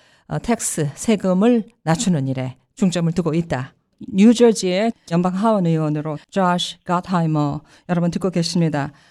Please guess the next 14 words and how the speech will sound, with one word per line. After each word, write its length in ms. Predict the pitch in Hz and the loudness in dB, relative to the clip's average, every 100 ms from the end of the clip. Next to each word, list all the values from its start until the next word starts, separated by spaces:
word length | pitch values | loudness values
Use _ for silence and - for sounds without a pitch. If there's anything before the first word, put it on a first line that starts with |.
| - | -2
All 200 | 196 269 | 2 4
these 200 | 339 370 220 | 4 2 2
issues 680 | 240 - 180 143 170 - - | 0 0 0 2 -2 -8 -2
voters 420 | 214 254 254 220 | 2 4 2 2
are 80 | 180 | -2
quite 280 | - 202 185 | -2 -4 -2
familiar 500 | 175 165 175 165 147 | -2 0 2 0 0
with 320 | 135 123 - | -2 -4 -6
because 500 | 165 160 175 151 - 160 | -10 -6 -4 -4 -4 -2
we've 240 | 160 151 - - | -2 -4 -10 -4
heard 260 | 196 165 139 | -2 0 0
repeatedly, 840 | 165 165 190 220 - 139 127 151 - _ _ _ _ - | -2 -2 0 0 -2 -6 -6 -6 -8 _ _ _ _ -4
including 480 | 175 202 180 175 160 | -2 0 0 0 0
inflation. 720 | 165 165 170 170 165 143 131 | -2 -2 -2 -2 -2 -6 -8